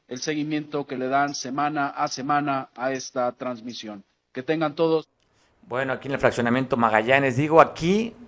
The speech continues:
Speaker 2: porque está muy cerca de donde hicieron la quema de tres autos y un, un camión del transporte de pasajeros. Aquí en la avenida José Fra-, en la, la avenida Wilfrido Ruiz Macié, eh, quemaron,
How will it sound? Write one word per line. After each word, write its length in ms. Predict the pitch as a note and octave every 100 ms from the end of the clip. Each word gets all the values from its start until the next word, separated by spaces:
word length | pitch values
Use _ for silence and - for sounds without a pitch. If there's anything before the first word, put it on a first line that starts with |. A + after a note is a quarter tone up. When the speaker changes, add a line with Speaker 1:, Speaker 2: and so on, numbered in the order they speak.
| -
Speaker 2:
porque 360 | B2+ A#2+ B2+
está 300 | A#2 - D3
muy 340 | C#3+ C#3+ D#3 D#3
cerca 500 | - F3 C#3 - C#3
de 80 |
donde 220 | B2+ A#2+ A#2
hicieron 300 | C3 C#3 C3
la 140 | A#2+
quema 300 | C3+ C#3 C3
de 100 | A#2
tres 320 | - C3 B2+
autos 380 | C3 C#3 C3+ A2+
y 80 | G#2+
un, 180 | B2+ C#3 - - - -
un 180 | A2+
camión 480 | B2 B2 A#2+ C#3+ A#2 -
del 100 | G#2
transporte 800 | F#2+ G2 - B2 A#2+ A#2 G#2 F#2+ - - - -
de 120 | G#2
pasajeros. 720 | B2 G#2 A2+ - E3 A2+ - - - - - - - - -
Aquí 240 | G#2+ -
en 60 | C3+
la 60 |
avenida 280 | A#2+ B2+ B2+
José 280 | G#2+ G#2+ A#2+
Fra-, 180 | - A2+
en 60 |
la, 100 | G#2 G2+ A2 -
la 80 | G#2+
avenida 260 | G#2 B2+ B2+
Wilfrido 420 | G#2+ A2 B2+ B2
Ruiz 220 | A2+ A#2+
Macié, 580 | A#2 A2 A2+ B2 C#3 - - - - -
eh, 320 | G2 G#2 G#2 - - - -
quemaron, 520 | - A#2 C3 C#3+ D3